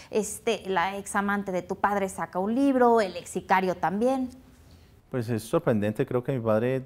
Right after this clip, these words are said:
Speaker 2: lo convirtieron los medios de comunicación en un producto muy rentable y yo hablo de mi padre pues porque es él,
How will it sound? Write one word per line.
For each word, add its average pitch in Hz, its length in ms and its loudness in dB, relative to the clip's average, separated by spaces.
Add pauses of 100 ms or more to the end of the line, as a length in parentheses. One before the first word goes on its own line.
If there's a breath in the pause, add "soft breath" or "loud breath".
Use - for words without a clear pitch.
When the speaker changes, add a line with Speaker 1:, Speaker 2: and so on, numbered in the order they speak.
(220)
Speaker 2:
lo 107 240 -2
convirtieron 120 540 0
los 127 120 0
medios 117 200 0
de 135 80 -2
comunicación 104 580 -6
en 113 80 -6
un 110 100 -6
producto 110 400 -4
muy 110 320 -2
rentable 101 680 -6 (500 soft breath)
y 95 760 -2 (420 soft breath)
yo 107 240 2
hablo 135 220 8
de 139 60 6
mi 117 100 2
padre 117 300 4
pues - 180 -4
porque - 320 -8
es 104 140 -6
él, 92 240 -2